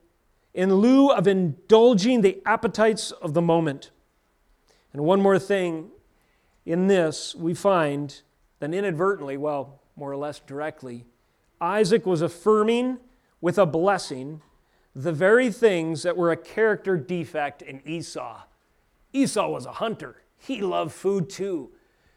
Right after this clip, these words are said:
The thrill of the chase and the smell of the food, that's what Esau lived for. Maybe if he had a shirt, he would say, "Hunting is life,"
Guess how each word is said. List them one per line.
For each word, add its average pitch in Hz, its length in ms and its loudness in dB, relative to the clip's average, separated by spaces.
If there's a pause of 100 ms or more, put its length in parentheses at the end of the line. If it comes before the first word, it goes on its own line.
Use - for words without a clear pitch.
(100)
The 151 120 -10
thrill 240 400 4
of 196 100 -2
the 185 100 0
chase 226 460 0
and 185 120 -4
the 160 100 -4
smell 208 520 -2
of 170 100 -4
the 160 100 -8
food, 170 400 0
that's 175 320 -6
what 175 220 -6
Esau 170 480 -2
lived 170 280 -6
for. 127 320 -16 (480)
Maybe 165 240 0
if - 100 -2
he 165 100 -4
had 165 160 0
a 151 60 -6
shirt, 170 380 -4
he 147 100 -4
would 151 140 -4
say, 147 320 -4 (240)
"Hunting 202 440 -2
is 135 180 -8
life," 151 540 -4